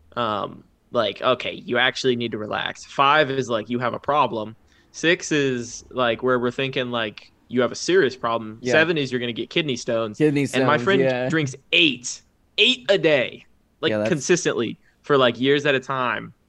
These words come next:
Speaker 1: has done it. Eight, and it's Doctor Pepper cream sodas.
Speaker 2: Yeah, that shit is so
Speaker 1: Are the
Speaker 2: fire, dude.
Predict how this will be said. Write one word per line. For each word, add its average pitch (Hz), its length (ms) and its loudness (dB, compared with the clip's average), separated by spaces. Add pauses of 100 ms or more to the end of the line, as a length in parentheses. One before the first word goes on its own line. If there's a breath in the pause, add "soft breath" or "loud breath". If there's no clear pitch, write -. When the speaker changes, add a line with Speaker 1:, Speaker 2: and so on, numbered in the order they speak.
(180)
Speaker 1:
has 120 160 -4
done 113 180 -2
it. - 220 -12
Eight, 160 300 2
and 143 100 -2
it's 135 160 -8
Doctor 160 340 0
Pepper 180 280 -4
cream 143 320 -4
sodas. 110 600 0
Speaker 2:
Yeah, 123 140 0
that 117 140 0
shit 127 160 -4
is 107 80 -8
so 101 120 -14
Speaker 1:
Are - 80 -2
the 107 120 -2
Speaker 2:
fire, 85 160 -10
dude. 90 300 -14